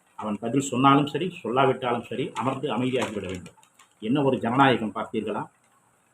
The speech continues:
ஜனநாயகத்தின் குரல் வலையை எப்படி நசுக்கி, தங்களுடைய பூட்ஸ் காலால் நசுக்கி கொண்டிருக்கிறார்கள் இந்த அயோக்கியர்கள். பார்த்தீர்களா? செய்கிற அக்கிரமத்தை எல்லாம் செய்துவிட்டு கேள்வி கேட்கவும் கூடாது, அதை பற்றி அழக்கூடாது.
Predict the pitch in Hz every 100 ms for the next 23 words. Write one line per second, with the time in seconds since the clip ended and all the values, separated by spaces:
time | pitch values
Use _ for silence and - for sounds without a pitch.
0 | - 104 127 139 123 120 110 - 127 139
1 | 131 113 107 117 - 147 123 110 127 -
2 | 151 - 135 131 123 120 131 147 - 123
3 | 120 113 120 - 131 127 123 117 117 -
4 | 113 113 117 113 117 101 117 135 131 -
5 | 117 - - - - _ _ _ _ _
6 | 117 117 123 101 104 143 - _ - _
7 | - 131 139 135 127 113 - 139 139 139
8 | 135 127 143 - 135 135 127 - 135 113
9 | _ - 139 143 135 131 - 135 - 120
10 | 117 104 - _ _ _ _ _ - 107
11 | - 127 160 135 107 151 - 120 107